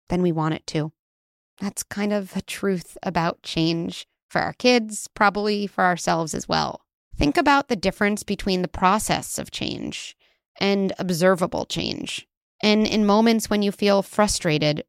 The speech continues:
remember that there is growth happening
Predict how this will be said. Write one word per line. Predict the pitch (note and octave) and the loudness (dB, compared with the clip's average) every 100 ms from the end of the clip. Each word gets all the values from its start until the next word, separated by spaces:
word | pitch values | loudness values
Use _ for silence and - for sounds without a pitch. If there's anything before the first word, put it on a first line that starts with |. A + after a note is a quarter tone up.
| - | -2
remember | F#3+ F#3 G3 A3 D3 - - - _ _ - | 0 2 2 4 2 0 -6 -12 _ _ -2
that | G#3+ | 0
there | A3+ G#3 - | 2 0 2
is | G3 G#3+ F#3 | 2 2 0
growth | - F3 F#3 F#3 | -6 0 2 2
happening | - - F3+ E3+ E3+ C#3 G#1 | -4 -4 -2 0 -4 -4 -8